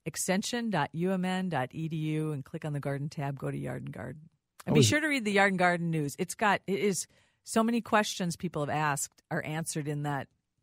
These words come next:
Speaker 1: online publication. So we keep writing it. We write it all the time throughout the entire growing season. We write it all year, but more so, of course, in the growing season.
Speaker 2: Very good. Yeah, it's a great resource.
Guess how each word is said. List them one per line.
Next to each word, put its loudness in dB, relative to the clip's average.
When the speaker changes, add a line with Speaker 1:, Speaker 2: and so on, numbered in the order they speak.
Speaker 1:
online -4
publication. -6
So -2
we -4
keep -4
writing 2
it. -6
We 0
write 2
it 2
all 6
the 0
time -2
throughout -6
the -8
entire -4
growing -6
season. -10
We -4
write 4
it 0
all 2
year, -2
but -6
more 2
so, 0
of -2
course, -6
in -4
the -6
growing -4
season. -10
Speaker 2:
Very 8
good. 12
Yeah, 10
it's 4
a -4
great 6
resource. -2